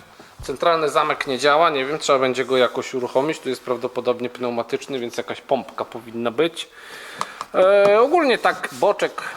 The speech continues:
trzyma się <laughs> kupy tak zwanej. Podnieśmy, zobaczmy. Tu rocznika nie widać, albo ja nie umiem odczytać. I tutaj mamy wnętrze.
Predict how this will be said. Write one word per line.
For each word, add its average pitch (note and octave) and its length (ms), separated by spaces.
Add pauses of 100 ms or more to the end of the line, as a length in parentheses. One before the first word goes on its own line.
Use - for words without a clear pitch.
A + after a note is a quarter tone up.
(100)
trzyma F#3 380
się B2+ 240 (400)
<laughs> - 480
kupy F#3+ 360 (280)
tak D#3 200
zwanej. D3+ 580 (800)
Podnieśmy, A#2+ 600
zobaczmy. A#2+ 680 (1000)
Tu C3 140
rocznika A#2+ 480
nie G#2 160
widać, A#2+ 520 (100)
albo G2+ 240
ja A2 120
nie G#2+ 120
umiem G2+ 220
odczytać. - 680 (580)
I C4 100
tutaj F#3+ 280
mamy D3 260
wnętrze. F#3 680